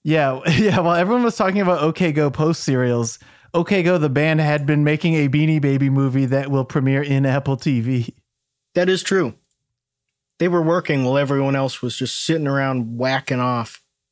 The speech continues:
Speaker 1: Yeah.
Speaker 2: I guess D J Academics is on Rumble now.
Speaker 1: <laughs>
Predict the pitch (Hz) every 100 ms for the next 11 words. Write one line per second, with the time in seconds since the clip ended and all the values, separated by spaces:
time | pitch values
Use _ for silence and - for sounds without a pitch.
0 | - 131 175 175 131 147 208 - _ _
1 | _ _ 156 180 - 120 165 180 185 175
2 | 165 160 135 131 151 165 151 139 139 123
3 | 131 143 151 151 160 180 - _ _ _
4 | -